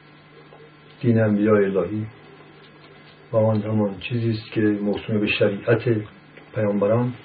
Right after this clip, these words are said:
البته مد نظر ما شریعت اسلامی است که بیان دیگری از آن همان فقه هست.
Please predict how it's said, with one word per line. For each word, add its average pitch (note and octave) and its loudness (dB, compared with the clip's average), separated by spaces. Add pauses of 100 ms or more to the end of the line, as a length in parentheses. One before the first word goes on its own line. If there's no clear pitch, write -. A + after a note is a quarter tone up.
(1900)
البته G#2 2 (1040)
مد G#2 -4
نظر G2+ 2
ما F#2+ -4 (1120)
شریعت G#2 -2
اسلامی G2+ -4 (420)
است A#2 -10 (1120)
که A#2+ -8
بیان G#2+ 6
دیگری A#2 4
از G#2+ 4
آن G#2+ -2
همان G2 -10 (420)
فقه C3+ 10
هست. - -6